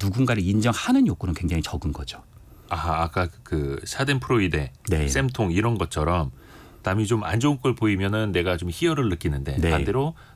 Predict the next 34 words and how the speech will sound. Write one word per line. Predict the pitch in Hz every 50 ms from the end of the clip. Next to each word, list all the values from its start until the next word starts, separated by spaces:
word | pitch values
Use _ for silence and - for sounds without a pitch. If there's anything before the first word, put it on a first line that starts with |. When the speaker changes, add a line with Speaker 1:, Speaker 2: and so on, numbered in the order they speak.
| -
Speaker 2:
남이 | - 82 80 92 107 110
좋은 | 95 - 98 107 120 123 117
걸 | 113 107 101 90
보여줬을 | - 98 95 92 85 87 82 - 85 80
때 | - 98
그걸 | 85 - 110 104
인정해주고 | 110 113 127 120 123 113 110 101 90 - 95 101 82
박수 | - 87 87 - 123
쳐주는 | 113 - 110 98 92 90 90 82
건 | 80 107 107 95 78 67 62 -
Speaker 1:
네. | - 90 85 80 76 73 69 67 69 71
Speaker 2:
조금 | - 123 - - 123 120 110 101 92 85 87 - - - - - - -
우리가 | - - - - - - -
좀 | - - 110 -
덜하다, | - - 98 92 85 78 80 78 - - - -
Speaker 1:
네. | 98 85 85 80 78 76 71 67 -
Speaker 2:
인색하다. | 107 101 87 87 82 - - 71 - - - 92
Speaker 1:
네. | 90 85 80 76 71 69 67 - - - - - - - - -
그리고 | - 110 107 98
인정이라고 | - 95 101 113 117 107 135 135 131 120 110 101 - 101
하는 | 95 87 82
것도 | 78 76 - - 104
상호 | 95 - - 185 190 180
호혜적으로 | 165 - - 226 226 220 190 - 78 - - 73 78 65 - - - -
사실 | - - 135 131 - 135 120 101
나도 | 90 82 87 - 104
그 | - -
사람을 | - 101 98 95 92 87
인정해주고 | 82 82 78 82 78 80 76 - 95 - - 151 202 - - -
그 | - 120
사람도 | - 160 160 156 139 117
나를 | 95 85 85 82
인정해줬을 | 78 82 90 - 101 90 80 - 76 - - 76 71
때 | - 123 117 87